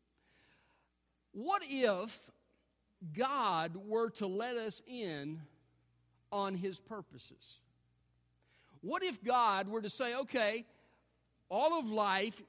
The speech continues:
it m-, may not make a whole lot of sense now, but what, what will happen in the future? I have some purposes worked out, and I want to accomplish my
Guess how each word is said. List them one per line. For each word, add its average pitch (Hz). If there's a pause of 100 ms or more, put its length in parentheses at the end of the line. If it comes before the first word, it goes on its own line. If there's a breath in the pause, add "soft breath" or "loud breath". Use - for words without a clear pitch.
(140)
it 233 (240)
m-, 196 (160)
may 208
not 294
make 254
a 247
whole 240
lot 233
of 196
sense 214
now, 208
but 214 (260)
what, 311 (260)
what 269
will 277
happen 269
in 208
the 196
future? 220
I 202
have 277
some 208
purposes 262
worked 240
out, 175 (840 loud breath)
and 220 (100)
I 269
want 277
to 220
accomplish 208
my 190